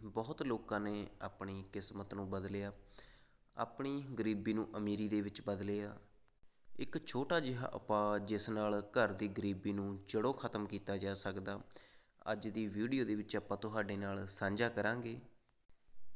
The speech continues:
ਇਸ ਉਪਾਅ ਨੂੰ ਕਰਨ ਦੇ ਲਈ ਕੋਈ ਬਹੁਤਾ ਖਰਚਾ ਵੀ ਨਹੀਂ ਆਉਣਾ, ਨਾ ਤੁਸੀਂ ਕਿਤੇ ਘਰ ਦੇ ਬਾਹਰ ਜਾਣਾ, ਘਰ ਦੇ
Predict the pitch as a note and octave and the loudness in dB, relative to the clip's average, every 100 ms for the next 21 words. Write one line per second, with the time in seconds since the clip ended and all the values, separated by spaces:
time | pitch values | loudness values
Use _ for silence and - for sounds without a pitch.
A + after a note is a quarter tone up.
0 | - - D3 - - D3 C#3 B2+ B2+ C3+ | -6 0 6 6 6 4 6 6 4 2
1 | C3+ C#3 C3+ - B2+ A#2+ B2 A#2+ A#2+ A#2+ | 0 -2 -6 -6 0 0 2 2 2 2
2 | A#2 A#2+ G#2+ A#2 D3 C#3+ - G#2 G#2 A#2 | 2 0 2 0 0 0 0 0 0 0
3 | G#2+ A2 A2 G#2+ G#2+ G#2+ A#2 A2+ G#2+ G#2 | 0 0 0 0 0 -2 -4 0 2 0
4 | G#2 G#2 A2 A2 G#2+ - - - - - | -2 -4 -4 -4 -6 -12 -20 -20 -20 -8
5 | A2+ - A2+ G#2+ - B2 G#2+ G#2+ G2 G2 | -6 -2 -4 -4 0 2 4 0 0 0
6 | G2+ G2 G#2+ G#2 A2 - C3+ A2 F#2+ C3 | 0 0 0 0 -4 -2 2 2 2 0